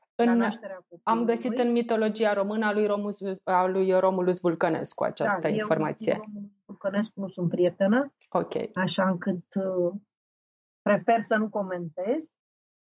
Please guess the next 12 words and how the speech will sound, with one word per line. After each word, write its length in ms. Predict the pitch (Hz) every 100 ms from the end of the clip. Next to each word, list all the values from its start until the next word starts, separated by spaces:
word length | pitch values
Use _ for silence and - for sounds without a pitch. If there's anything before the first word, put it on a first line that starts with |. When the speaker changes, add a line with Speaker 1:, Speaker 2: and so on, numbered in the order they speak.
| _ _ _ _ _
Speaker 1:
Este 240 | 202 262 311
o 100 | 262
practică 480 | 226 254 - 277 269
de 120 | 262
divinație, 840 | 233 220 226 247 262 - 156 165
deci 200 | 175 185
acolo 360 | 196 190 208 202
discutăm 500 | 196 185 _ - 196
despre 320 | 185 - 185
cu 200 | - 170
totul 380 | - 294 285 262
altceva. 840 | 247 214 - 180 160 165 190 269